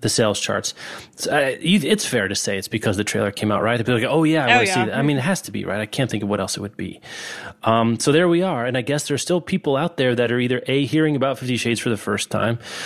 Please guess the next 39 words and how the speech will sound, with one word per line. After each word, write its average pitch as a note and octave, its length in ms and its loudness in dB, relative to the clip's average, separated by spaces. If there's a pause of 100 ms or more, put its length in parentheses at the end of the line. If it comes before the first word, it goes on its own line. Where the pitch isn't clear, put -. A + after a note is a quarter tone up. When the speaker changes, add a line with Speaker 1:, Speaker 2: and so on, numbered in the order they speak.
(260)
Speaker 1:
or B2 180 6
B, C#3+ 480 2 (340)
reminded A#2+ 760 4 (640)
that A#2+ 200 6
it G#2+ 200 -2
exists A2 400 2
and G#2 80 2
they G#2 140 2
never A2 260 2
got G#2 140 2
around A2+ 240 0
to - 80 -6
it, A2+ 80 2
or A#2 80 2
C, E3 240 2
I D3 80 0
guess B2 300 -2
maybe A#2+ 240 2
the A#2 100 2
movie A#2+ 300 2
is A2+ 100 2
the A2 80 0
thing, A#2+ 460 -2
the A2 100 0
coming A#2+ 320 2
of G#2+ 80 0
the A2+ 60 2
movie A#2 240 2
is G#2+ 80 2
the G#2+ 80 0
thing A2+ 160 0
that G#2+ 120 -2
tipped G#2+ 180 -2
them A#2 120 2
over G#2+ 140 2
the G#2 100 2
edge G#2+ 200 -2
to G#2+ 100 -6
be, G2+ 360 -2